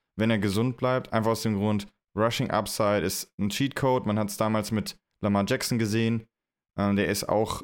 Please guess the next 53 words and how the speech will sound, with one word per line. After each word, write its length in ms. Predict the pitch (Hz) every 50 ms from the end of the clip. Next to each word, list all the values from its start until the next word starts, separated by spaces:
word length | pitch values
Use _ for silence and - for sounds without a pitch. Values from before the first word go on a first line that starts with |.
| - _ _ _ _ _ _ _ _ _ _ _ _ -
nicht 300 | 117 127 143 - - -
aufzuhalten 760 | - 123 135 - - - 104 95 95 95 - 98 98 92 90
gewesen. 540 | 95 92 92 95 95 92 98 110 117 127 127 _ _ _ _ _ _ _ _ _ - 98
Und 80 | 101
gerade 460 | 98 104 104 113 117 120 113 113 - -
dadurch, 440 | - - - 113 110 113 117 113 -
dass 160 | 120 113 -
sie 80 | - 117
jetzt 180 | 113 110 -
ja 120 | - 113 107
wirklich 280 | 110 104 - 113 -
was 220 | - 104 107 - -
im, 180 | 107 107 104
im 160 | 92 80 98 101
Passing-Game 520 | 107 113 110 - - 107 98 104 101 101
gemacht 340 | 101 98 104 107 - - -
haben, 260 | 104 101 104 104 98
wird 140 | 101 - -
er 100 | 101 -
auch 180 | 92 101 98
einen 300 | 98 - - - 60 - -
Passing-Floor 640 | - 110 117 117 - 127 113 101 - 117 104 101 107
haben. 200 | 110 104 107 107
Ist 140 | 104 101 -
kein 220 | - 110 120 120
schlechter 340 | - - 107 113 117 - 101
Passer, 300 | - 117 110 104 - 113
meiner 220 | 104 104 104 107 101
Meinung 260 | 104 104 104 104 104
nach. 320 | 104 101 104 104 101 - - _ _ _ _ _ _ _ _ _ _ _
Fand, 140 | - 113 110
das 140 | 107 104 -
sah 160 | 110 101 82
alles 240 | 92 101 107 107 -
ziemlich, 420 | - 120 110 113 107 - - - _ _
ziemlich 320 | - - 135 131 117 -
rund 180 | 117 127 135 131
aus, 180 | 107 131 123 110
was 140 | 123 113 107
sie 60 | 120
machen. 280 | 120 117 113 120 120 98
Und 160 | 98 113 110
wenn 120 | 110 113
sie 120 | 101 110 104
da 100 | 110 104
mo-, 260 | 107 107 - - - -
nächstes 340 | 113 120 113 - 113 104
Jahr 140 | - 120 87
auch 100 | 95 113
mit 140 | 117 117 -
einem 160 | - 104 101
Plan 260 | - 104 110 120 127
rangehen, 540 | 123 117 117 117 117 107 113 113 110 110 -